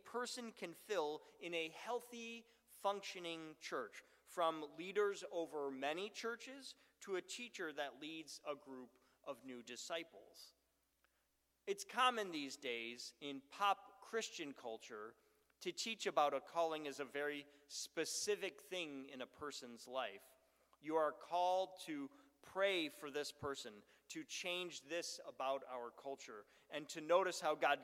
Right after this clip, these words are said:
keeps bringing this thing up in different ways through different people.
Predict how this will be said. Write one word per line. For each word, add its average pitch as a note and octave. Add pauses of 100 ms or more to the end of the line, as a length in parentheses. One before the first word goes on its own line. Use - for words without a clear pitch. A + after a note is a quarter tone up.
keeps - (220)
bringing G#3 (340)
this F3+
thing G3+
up G3+
in D#3+
different F#3
ways F3
through D#3+
different D#3
people. G2+